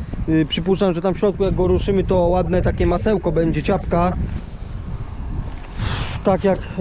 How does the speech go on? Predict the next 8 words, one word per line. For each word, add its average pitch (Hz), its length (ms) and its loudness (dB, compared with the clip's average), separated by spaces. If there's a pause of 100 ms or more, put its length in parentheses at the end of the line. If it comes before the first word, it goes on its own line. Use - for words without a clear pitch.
(120)
to 190 100 0
powinno 185 520 2
być, 220 440 2 (480)
ale 185 300 2
na 190 200 2
razie 196 300 2
ten 190 280 0 (460)
zostawiamy. 208 880 2